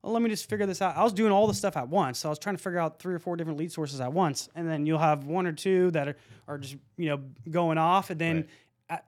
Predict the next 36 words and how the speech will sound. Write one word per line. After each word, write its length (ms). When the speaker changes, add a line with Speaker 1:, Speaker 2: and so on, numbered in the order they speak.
Speaker 1:
every 200
single 220
month, 300
even 220
to 80
this 160
day, 260
I 80
have 200
my 140
team, 460
my 120
marketing 400
guys, 320
they're 100
constantly 500
looking 240
for 120
new 140
channels 440
and 80
new 100
techniques 540
and 100
new 160
things 280
that 100
just 200
came 240
out 280
that, 140
that 120
no 160
one's 240
using, 320
right? 320